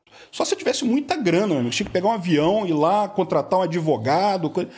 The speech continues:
Meu amigo, hoje em dia você vai na internet, você faz isso. Você vai na internet, você faz isso. Então, assim, não, não tem, é, é, é, fica, fica muito mais fácil você contornar essas coisas. E repara como é que já tá tendo um movimento que é, é basicamente a mesma coisa que eu tô descrevendo aqui:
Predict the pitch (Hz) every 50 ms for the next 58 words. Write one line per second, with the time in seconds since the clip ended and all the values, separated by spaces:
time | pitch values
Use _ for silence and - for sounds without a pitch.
0 | - - - - _ 320 320 349 392 392 285 294 349 349 - 320 339 330 339 339
1 | 339 339 339 - 294 233 196 202 226 226 - - 311 302 - 349 359 294 220 202
2 | - - - - - - _ _ _ _ _ _ _ _ _ _ - - - 220
3 | 233 240 247 254 269 214 202 180 190 185 - 240 - - - 208 190 - 202 -
4 | - - - - - - - - - - 160 - 330 339 - 294 247 196 196 202
5 | - 254 220 240 208 - 254 269 294 277 262 - - - 180 - - 160 160 143
6 | 131 120 - - 123 127 - - - - - - - - - - - 247 247 240
7 | 247 247 247 233 247 233 - - - - 196 202 208 208 - - 190 165 165 165
8 | - 160 - 170 170 165 165 151 123 139 127 127 131 127 117 - 131 110 - -
9 | - 110 104 101 101 - - - - - - - - - - - 240 262 254 -
10 | 233 262 233 - - 208 214 320 - 214 196 202 220 208 214 - 208 208 202 190
11 | 196 190 165 160 120 135 185 208 185 147 - 156 - - - - 196 165 151 196
12 | 233 262 254 - - - 208 202 220 226 - 233 208 214 269 294 254 254 226 -
13 | 226 220 214 220 208 - 202 190 - - 202 196 165 165 185 208 208 196 202 -
14 | 170